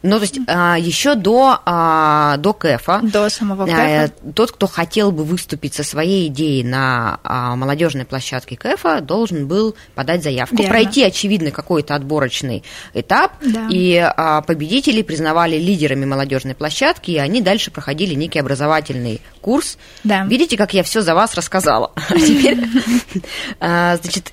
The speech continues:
Speaker 1: сейчас сколько у вас таких лидеров?
Speaker 2: Четырнадцать.
Speaker 1: А с-, на всех мало-, ну, как бы на всей молодежной площадке, ведь там будет, я так представляю, очень много людей, всего четырнадцать лидеров.
Speaker 2: Да,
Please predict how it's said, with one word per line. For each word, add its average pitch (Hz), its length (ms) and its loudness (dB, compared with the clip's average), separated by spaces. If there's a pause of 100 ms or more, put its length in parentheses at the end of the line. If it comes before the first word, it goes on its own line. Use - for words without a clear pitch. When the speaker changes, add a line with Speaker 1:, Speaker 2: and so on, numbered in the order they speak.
Speaker 1:
сейчас 277 320 0
сколько 262 240 0
у - 20 0
вас 190 100 2
таких - 280 -10
лидеров? - 340 -8 (340)
Speaker 2:
Четырнадцать. - 640 -4 (720)
Speaker 1:
А 160 640 2
с-, - 200 -8
на 180 100 4
всех 233 400 0
мало-, 170 200 2
ну, 170 200 2
как 170 160 -4
бы 160 80 2
на 180 80 2
всей 226 220 0
молодежной 160 440 0
площадке, 202 520 0
ведь 147 100 -4
там 160 140 -2
будет, 139 180 -4
я 143 60 -2
так - 160 -8
представляю, 156 540 -2
очень 165 200 -2
много 151 220 0
людей, 151 320 0
всего 170 280 0
четырнадцать 180 600 -4
лидеров. 120 240 -4
Speaker 2:
Да, 190 200 0